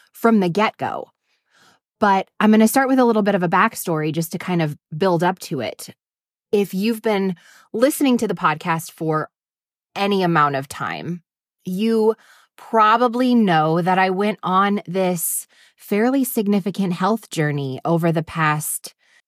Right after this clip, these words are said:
couple of years, really. And through this health journey, I worked with a number of coaches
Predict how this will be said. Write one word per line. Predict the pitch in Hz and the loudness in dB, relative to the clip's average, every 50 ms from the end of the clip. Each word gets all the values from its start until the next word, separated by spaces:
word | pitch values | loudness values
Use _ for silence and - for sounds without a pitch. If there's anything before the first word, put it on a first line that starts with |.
| _ _ _ _ | _ _ _ _
couple | - - 277 294 - 339 320 277 | -2 0 0 2 4 2 4 4
of | 226 190 165 | 2 2 0
years, | 156 156 165 190 202 180 160 147 123 127 | 2 2 4 4 4 4 2 0 -2 -4
really. | 147 139 127 120 101 80 85 - _ _ | -4 -4 -4 -6 -8 -10 -12 -12 _ _
And | 185 190 185 180 180 175 175 175 - - _ _ - | -2 0 0 2 2 4 4 2 0 -2 _ _ -20
through | - - - - 220 208 208 233 254 285 311 320 320 262 | -20 -12 -8 -6 -6 -4 0 2 4 6 6 6 6 6
this | 240 233 226 - - | 4 2 0 0 -4
health | - - 196 208 214 - - - | -4 -2 -2 -2 -2 -4 -6 -8
journey, | - 165 143 143 135 135 123 120 131 143 160 160 - _ _ _ _ _ _ _ _ _ - | -6 -4 -4 -4 -4 -6 -6 -6 -6 -8 -8 -10 -12 _ _ _ _ _ _ _ _ _ -4
I | 196 202 202 208 208 208 202 208 202 - - | -2 0 0 2 2 2 2 0 -2 -4 -6
worked | 175 185 190 208 233 247 269 - - - - | -8 -4 -2 0 0 0 0 -2 -8 -8 -6
with | 302 294 - | -6 -4 -2
a | 285 240 | 0 0
number | 208 185 180 175 185 196 196 190 | 0 2 2 2 0 0 0 0
of | 175 160 - | -2 -4 -6
coaches | - - 165 156 156 - - 190 214 247 262 - - - | -6 -4 -4 -4 -4 -4 -6 -4 -4 -4 -4 -6 -10 -12